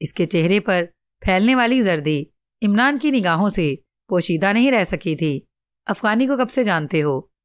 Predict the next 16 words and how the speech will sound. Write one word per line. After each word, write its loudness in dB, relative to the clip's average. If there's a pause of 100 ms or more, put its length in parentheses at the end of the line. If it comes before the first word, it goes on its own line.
(160)
इमरान 0
ने 0
पूछा। -4 (400)
"गुज़िश्ता 0
तीन 0
चार 0
साल -2
से।" -2 (460)
"क्या 2
मेरा 0
ये 2
ख्याल 0
ठीक -2
है 2 (380)
कि 0
अफगानी -4